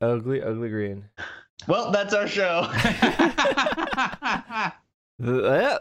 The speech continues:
Speaker 1: that's, that's everything. Uh, Travis is at the Travis W. I am at Dragging a Lake.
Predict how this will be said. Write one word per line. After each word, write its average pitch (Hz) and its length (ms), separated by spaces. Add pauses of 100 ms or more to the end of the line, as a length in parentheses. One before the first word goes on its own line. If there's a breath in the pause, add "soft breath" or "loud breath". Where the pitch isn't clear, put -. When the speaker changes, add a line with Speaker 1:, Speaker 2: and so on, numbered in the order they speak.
Speaker 1:
that's, 156 340
that's 156 340
everything. 151 500
Uh, 131 220
Travis 156 480
is 131 160
at 139 400 (120)
the 139 280
Travis 123 440
W. 110 540 (220)
I 127 600
am 113 180
at 117 340 (140)
Dragging 113 420
a 104 100
Lake. 95 500